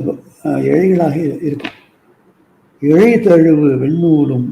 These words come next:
மேவு திருமார்பின் ஈசன்" என்கிறார்.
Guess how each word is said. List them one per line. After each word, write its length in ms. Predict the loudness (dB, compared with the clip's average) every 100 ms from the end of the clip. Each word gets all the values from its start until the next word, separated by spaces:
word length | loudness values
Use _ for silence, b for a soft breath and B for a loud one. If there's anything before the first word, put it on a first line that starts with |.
| -6
மேவு 340 | -2 -2 -2
திருமார்பின் 840 | -2 -4 -4 -6 -8 -8 -6 -4
ஈசன்" 520 | -2 -4 -8 -10 -12 -16 _ _ _ _ _ _ _ -14
என்கிறார். 400 | -10 -8 -8 -12